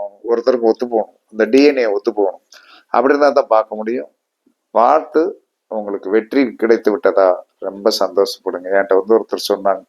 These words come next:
பார்த்தவங்க, "சார், லாட்டரி டிக்கெட்டு சம்பந்தமா நான் உங்கள்கிட்ட பேசியிருந்தேன்." ஆஹ், சரி அப்படின்னா சரி பண்ணி கொடுத்தேன். "ஆ, ஆசைப்படுது" அப்படின்னு சொல்லிட்டு வந்து ஒரு நல்ல ஒரு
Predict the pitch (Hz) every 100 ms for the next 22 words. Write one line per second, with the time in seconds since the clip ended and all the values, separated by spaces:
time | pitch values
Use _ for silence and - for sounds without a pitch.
0 | 95 104 - 101 92 101 135 _ _ -
1 | - - _ _ _ _ _ _ - -
2 | - 120 123 107 101 123 139 123 120 120
3 | 110 107 107 107 104 104 110 117 98 92
4 | _ _ _ _ _ _ _ _ - 98
5 | 95 95 95 95 104 104 - 98 92 95
6 | 95 92 87 _ _ _ _ _ _ _
7 | _ _ _ _ _ _ _ _ 101 101
8 | 101 98 98 98 95 95 92 92 92 -
9 | - - 120 113 123 117 107 117 127 127
10 | 127 143 160 151 117 101 101 - - _
11 | - 90 110 135 156 160 165 - 139 127
12 | 110 110 98 107 104 101 95 107 123 185
13 | 143 101 90 85 - 98 101 98 87 -
14 | _ - 113 113